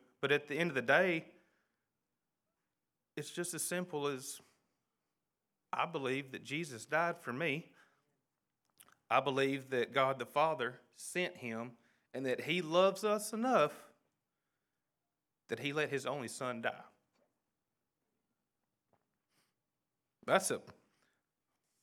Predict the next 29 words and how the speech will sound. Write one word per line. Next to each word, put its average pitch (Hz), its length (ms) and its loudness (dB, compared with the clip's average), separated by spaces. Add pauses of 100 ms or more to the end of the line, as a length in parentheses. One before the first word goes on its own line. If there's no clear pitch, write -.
(540)
that's - 180 -6
a 110 60 0
different 139 340 2
kind 151 200 2
of 147 60 0
love 127 300 4
right 110 200 -4
there. 113 280 -4 (2000)
And 135 80 0
it's 135 160 0
one 135 300 2
that 117 320 2
I'll 139 240 8
never 127 460 4 (280)
be 135 160 6
able 127 160 4
to 113 60 -4
live 123 200 0
up 123 200 2
to. 131 240 4 (2250)
Y'all 147 320 -12
will 156 100 -20
never - 800 -20
be 165 140 -20
able 147 180 -18
to 147 120 -16
live 147 140 -8
up 143 220 -2
to. 147 260 2